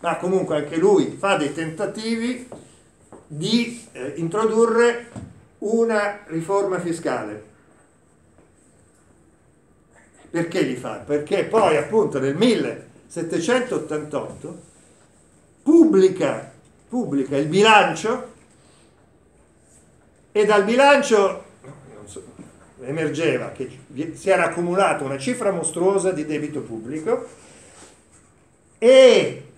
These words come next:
il debito pubblico, gli in-, meglio, gli interessi sul debito pubblico costituivano il cinquanta per cento dell'uscita del bilancio annuale dello Stato.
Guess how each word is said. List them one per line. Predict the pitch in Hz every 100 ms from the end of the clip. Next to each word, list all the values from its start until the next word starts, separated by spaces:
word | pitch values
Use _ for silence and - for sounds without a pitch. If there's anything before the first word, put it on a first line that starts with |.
| - -
il | 175 160
debito | 233 294 294 - 214
pubblico, | - 233 143 143 147 156
gli | 151
in-, | 240 226 -
meglio, | - 120 87 -
gli | 113 165
interessi | 226 214 233 233 247 214 - - 135
sul | 117 131
debito | 135 226 220 143 135
pubblico | 143 110 101 98 127 156 - _ _ _ _ _ _ _ _ _ _ _ _ _ _ _ _ _ _ _ _
costituivano | - 175 175 214 247 254 196 180 170 165 - -
il | 170 165
cinquanta | - 196 185 302 302 - 226
per | 226 208 196
cento | 262 294 302 294 - 294 294 277 - - _ _ _ _
dell'uscita | 143 214 220 220 220 - - 277 285 - 269 262
del | 208 190
bilancio | 170 190 185 180 190 208 196
annuale | 190 170 143 156
dello | 165 160 156
Stato. | 156 95 92